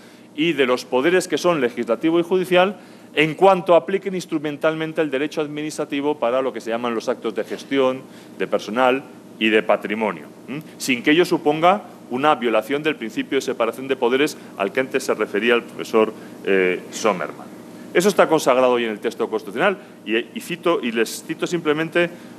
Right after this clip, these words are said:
eh, la regla de reparto de competencias que establece la ley de la jurisdicción contenciosa administrativa en este punto. Dice el artículo uno tres de la ley vigente, que es de mil novecientos noventa y ocho, que se parece mucho a la anterior, pero renovada en ciertos aspectos,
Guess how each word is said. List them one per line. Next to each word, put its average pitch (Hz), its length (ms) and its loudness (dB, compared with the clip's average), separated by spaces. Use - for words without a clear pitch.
eh, 127 440 6
la 123 180 4
regla 170 300 0
de 165 100 2
reparto 156 440 0
de 156 80 -2
competencias 165 580 -6
que - 80 -8
establece 147 420 -2
la 139 140 0
ley 143 140 -2
de 135 80 0
la 131 80 2
jurisdicción 131 400 -8
contenciosa 131 500 -6
administrativa 135 520 -2
en 131 140 4
este 143 240 4
punto. 98 320 -4
Dice 143 200 -2
el 147 60 0
artículo 160 440 2
uno 151 180 2
tres 143 240 4
de 117 80 4
la 110 100 4
ley 147 240 2
vigente, 117 580 0
que 107 80 -4
es 98 40 -8
de 107 120 -2
mil 123 140 -4
novecientos 104 440 -2
noventa 113 320 0
y 101 60 2
ocho, 87 300 -4
que - 120 0
se 117 140 2
parece 110 360 4
mucho 110 460 -2
a 95 80 2
la 98 80 4
anterior, 98 420 4
pero 87 200 -4
renovada 107 500 0
en 104 80 -10
ciertos 104 300 -12
aspectos, 87 560 -16